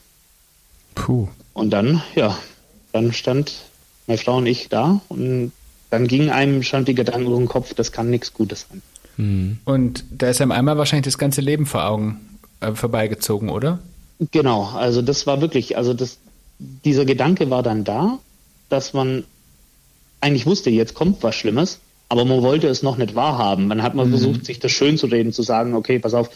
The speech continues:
Speaker 2: vielleicht will er einfach diesen Befund nicht mit dir haben, vielleicht ist ja alles okay, aber er bespricht es halt vielleicht nicht übers Telefon, vielleicht ist er halt oldschool und will das gern mit einem persönlich einfach nochmal besprechen und so weiter. Sowas hat man sich dann versucht, schön zu reden, aber natürlich,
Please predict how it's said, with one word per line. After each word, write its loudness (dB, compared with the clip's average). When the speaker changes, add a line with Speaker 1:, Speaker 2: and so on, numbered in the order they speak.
Speaker 2:
vielleicht 0
will 4
er 2
einfach 0
diesen -2
Befund -2
nicht -4
mit -4
dir 2
haben, 0
vielleicht 0
ist -2
ja 2
alles 0
okay, 2
aber 2
er 2
bespricht -2
es -2
halt 0
vielleicht -2
nicht -2
übers 2
Telefon, 2
vielleicht 0
ist 0
er 0
halt 0
oldschool 2
und 2
will 4
das 0
gern 0
mit -2
einem 0
persönlich 2
einfach -2
nochmal 0
besprechen -2
und -6
so -4
weiter. 0
Sowas 0
hat 0
man 2
sich 0
dann -2
versucht, 0
schön 2
zu -2
reden, 2
aber 2
natürlich, 2